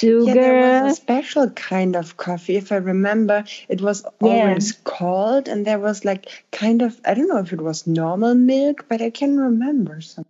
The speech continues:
Speaker 2: Yes, like, uh, constant milk, the milk is very solid.
Speaker 1: Mm-hmm.
Speaker 2: Yeah, sugar, but it's very normal. Even we can drink coffee with coconut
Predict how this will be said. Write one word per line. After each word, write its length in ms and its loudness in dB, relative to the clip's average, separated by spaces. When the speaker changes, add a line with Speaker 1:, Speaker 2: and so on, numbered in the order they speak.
Speaker 2:
Yes, 380 -2
like, 540 0
uh, 320 0
constant 520 0
milk, 240 2
the 100 2
milk 260 4
is 160 0
very 480 0
solid. 680 0
Speaker 1:
Mm-hmm. 380 -10
Speaker 2:
Yeah, 380 2
sugar, 580 2
but 220 0
it's 180 -4
very 260 0
normal. 680 0
Even 420 0
we 140 2
can 360 0
drink 280 0
coffee 340 0
with 240 -4
coconut 600 0